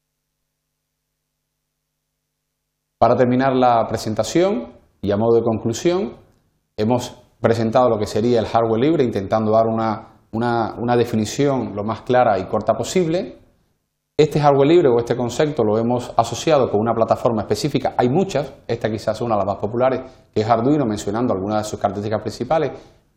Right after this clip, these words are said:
y indicando algunos ejemplos que pueden ver. Y, eh, la información que ha servido un poco de soporte a la presentación o que le invito a que consulte para que tenga más información sobre la plataforma y conozca mejor las bondades de la misma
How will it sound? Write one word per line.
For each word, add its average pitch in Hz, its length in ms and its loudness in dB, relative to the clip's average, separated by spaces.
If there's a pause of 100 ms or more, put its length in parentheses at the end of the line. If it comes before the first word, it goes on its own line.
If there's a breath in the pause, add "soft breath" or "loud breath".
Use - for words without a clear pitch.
y 147 360 0 (400)
indicando 117 580 0
algunos 104 340 -2
ejemplos 131 320 -4
que 90 120 -8
pueden 101 500 -6
ver. 156 400 -2 (320 soft breath)
Y, 190 420 0
eh, 107 440 2
la 110 100 2
información 113 540 0
que 123 80 2
ha 110 40 2
servido 131 360 0
un 127 100 -2
poco 131 260 0
de 104 80 0
soporte 113 540 0
a 90 80 -2
la 95 80 0
presentación 104 800 -4 (180)
o 143 300 4
que 110 100 0
le 101 80 0
invito 107 640 -2
a 92 100 -8
que 90 140 -6
consulte 104 520 -6
para 92 220 -2
que 90 100 -8
tenga 107 220 -4
más 107 140 -4
información 110 460 -8
sobre 110 180 -2
la 101 60 -2
plataforma 113 580 -2 (300 loud breath)
y 104 80 -2
conozca 104 640 -4
mejor 104 320 -2
las 101 100 0
bondades 95 340 -2
de 113 40 -2
la 120 80 0
misma 143 400 -4